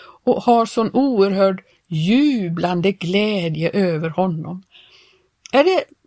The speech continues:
är det inte så att det är på det sättet i våra liv? Ja, men då måste vi söka honom. Då måste vi söka oss närmare honom. Då måste vi söka lära känna honom.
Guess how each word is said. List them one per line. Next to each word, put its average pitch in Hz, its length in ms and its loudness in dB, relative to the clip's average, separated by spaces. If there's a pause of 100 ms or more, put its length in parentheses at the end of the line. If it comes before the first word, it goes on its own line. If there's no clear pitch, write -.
(140)
är 285 140 0
det 403 100 2
inte 294 200 -2
så 208 240 0
att 180 120 -2
det 190 160 0 (280)
är 359 380 2
på - 160 -2
det 170 140 2
sättet - 480 -8
i - 20 0
våra 165 220 -2
liv? 165 200 -2
Ja, 247 120 2
men 285 160 0
då 269 80 2
måste 180 340 -2
vi 180 120 -2
söka 214 520 -2
honom. 175 440 -6 (340)
Då - 80 -2
måste 233 280 0
vi 180 100 -2
söka 190 320 0
oss 175 120 -2
närmare 185 560 -2
honom. 175 420 -6
Då 190 60 -6
måste 254 260 -4
vi 233 100 -2
söka 196 340 0
lära 180 300 0
känna 185 760 -2
honom. 214 440 -4